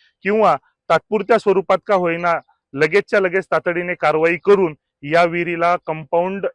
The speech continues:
जे आहे ते आपण आपल्या वतीने करून द्यावं, जेणेकरून इथून पुढे अशा प्रकारचा अपघात होणार नाही आणि परिसरातील कुठल्याही लहान बालकाचा किंवा, अ, नागरिकाचा मृत्यू होणार नाही, कुणाच्याही दिव-, जीविताला धोका होणार नाही.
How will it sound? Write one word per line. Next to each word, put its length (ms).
जे 100
आहे 220
ते 120
आपण 280
आपल्या 260
वतीने 320
करून 360
द्यावं, 280
जेणेकरून 760
इथून 300
पुढे 200
अशा 240
प्रकारचा 480
अपघात 400
होणार 320
नाही 220
आणि 260
परिसरातील 540
कुठल्याही 380
लहान 240
बालकाचा 460
किंवा, 400
अ, 360
नागरिकाचा 800
मृत्यू 400
होणार 340
नाही, 180
कुणाच्याही 380
दिव-, 240
जीविताला 460
धोका 300
होणार 340
नाही. 140